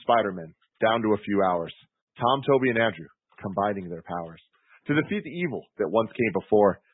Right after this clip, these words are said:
they've gone beneath the mask to web sling some more. The redemption narrative that audiences needed for both villains and heroes, pain finally receded.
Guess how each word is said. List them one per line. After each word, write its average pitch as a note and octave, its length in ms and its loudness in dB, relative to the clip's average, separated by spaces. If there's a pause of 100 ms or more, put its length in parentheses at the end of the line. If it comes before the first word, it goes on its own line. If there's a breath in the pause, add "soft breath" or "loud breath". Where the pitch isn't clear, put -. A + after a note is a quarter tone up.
(120)
they've A2 140 2
gone C3 240 4
beneath A#2+ 280 0
the F#2+ 80 -6
mask G2 320 -2 (280)
to F#2+ 60 -8
web F2+ 180 -4 (140)
sling F2 160 -8 (100)
some E2 120 -10
more. F2 280 -8 (440 soft breath)
The B2+ 80 -4
redemption D#3+ 500 2
narrative C#3 440 4
that - 100 -6
audiences G#2+ 580 -2
needed F#2 340 -8 (240 soft breath)
for A2 80 -6
both A2+ 220 2
villains B2+ 300 2
and G2 100 -10
heroes, G2+ 380 0 (240)
pain G#2 280 -8
finally G2+ 440 -4
receded. E2+ 440 -10